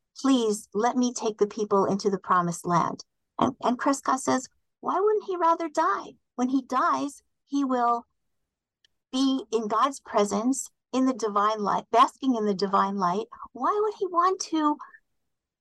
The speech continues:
take the people, those complaining, awful people, into the land, into the promised land? Why does he want to do that instead of dying?" And Crescas's answer is astonishing. He says,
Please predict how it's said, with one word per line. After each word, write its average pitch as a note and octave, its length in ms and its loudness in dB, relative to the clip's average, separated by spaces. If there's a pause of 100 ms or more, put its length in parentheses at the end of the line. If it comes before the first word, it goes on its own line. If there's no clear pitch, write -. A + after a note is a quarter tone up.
(160)
take E4+ 300 0
the - 80 0
people, D#4+ 480 -2
those G#3+ 220 -2
complaining, D4 720 -2
awful C#4+ 420 0
people, C4 540 0 (400)
into E4 320 0
the B3 140 -2
land, A3 400 0
into C#4+ 220 2
the B3+ 100 -2
promised G3+ 480 0
land? G3 240 0
Why C4+ 200 2
does F4+ 160 -4
he D#4+ 80 -12
want C#4 220 0
to C#4 200 -2
do D#4 100 -2
that B3+ 280 2
instead A3+ 440 -4
of A#3 160 0
dying?" C#4+ 500 0 (840)
And C4+ 180 6 (300)
Crescas's D4 640 0
answer D#4 380 0
is A#3+ 240 -2
astonishing. F4+ 880 0 (200)
He C#4 120 4
says, C4 580 -2